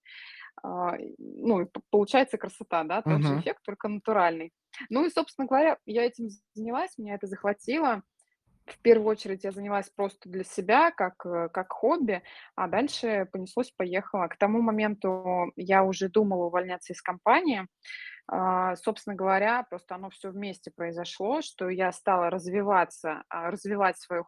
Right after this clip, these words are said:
Speaker 1: хобби, ну, как бы в, во мхе, в декоре.
Speaker 2: Мгм.
Speaker 1: И пришло время, когда я уже, м,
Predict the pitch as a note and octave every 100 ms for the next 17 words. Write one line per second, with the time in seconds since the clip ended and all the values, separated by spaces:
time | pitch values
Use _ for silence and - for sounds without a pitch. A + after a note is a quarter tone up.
0 | - F#3 D#3+ E3 E3 - F#3 F3+ E3+ -
1 | D3+ D#3+ D3+ E3 E3+ E3 E3 E3 E3 F3
2 | F3+ - A#3+ F4+ A4 _ _ _ _ _
3 | _ _ - A3 F3 F3 G3+ C4 C4+ F#3
4 | - C#3+ C#3 C#3+ G#3 G#3+ A3 A3 G#3+ G#3
5 | G3+ G3 F#3 F#3+ - G#3+ G3 G#3 B3 A#3+
6 | G#3 F#3+ F3+ F#3+ F#3+ F3 E3+ E3+ F3